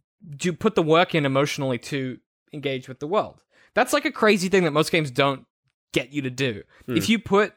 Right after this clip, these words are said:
Speaker 1: if you invest your time and, you know, psychic energy into Skyrim, you will get rewarded with
Speaker 2: Put your,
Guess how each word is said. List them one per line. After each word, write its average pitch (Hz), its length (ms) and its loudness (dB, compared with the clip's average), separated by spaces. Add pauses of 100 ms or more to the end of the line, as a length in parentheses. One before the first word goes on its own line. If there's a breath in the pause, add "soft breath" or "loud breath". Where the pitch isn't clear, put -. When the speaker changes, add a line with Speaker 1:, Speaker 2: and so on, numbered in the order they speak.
(220 soft breath)
Speaker 1:
if 170 120 -4
you 226 80 6
invest 170 500 0
your 156 160 0
time 151 520 0
and, 127 380 2 (560 soft breath)
you 156 180 0
know, 127 80 2
psychic 147 400 0
energy 143 400 0
into 143 160 -4
Skyrim, 139 520 -2
you 160 120 2
will 160 80 2
get 147 280 -2
rewarded 131 540 -6
with 123 360 -4
Speaker 2:
Put 131 180 2
your, 120 140 4